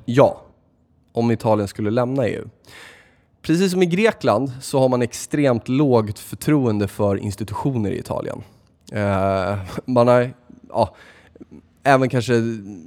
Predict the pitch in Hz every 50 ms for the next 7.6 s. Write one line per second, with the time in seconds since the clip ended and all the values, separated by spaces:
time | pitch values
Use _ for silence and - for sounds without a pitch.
0 | 90 85 95 104 104 101 92 95 90 104 127 131 123 139 131 120 120 117 120 113
1 | 120 120 123 117 113 110 - - - 117 - - 131 117 113 110 110 117 120 117
2 | 110 104 - - 156 151 139 110 107 120 143 156 110 - - - - - - 127
3 | 120 123 113 123 120 117 113 104 107 120 117 117 113 107 107 107 107 120 113 110
4 | 107 - - 139 123 110 - 113 107 - - 107 - 110 - - 107 - - 107
5 | 107 107 110 104 - - 127 - - - 175 156 139 123 113 107 104 104 101 107
6 | 104 98 - 110 104 104 101 101 107 101 107 101 - - 104 101 104 101 98 -
7 | 110 104 101 101 104 104 104 104 107 107 101 -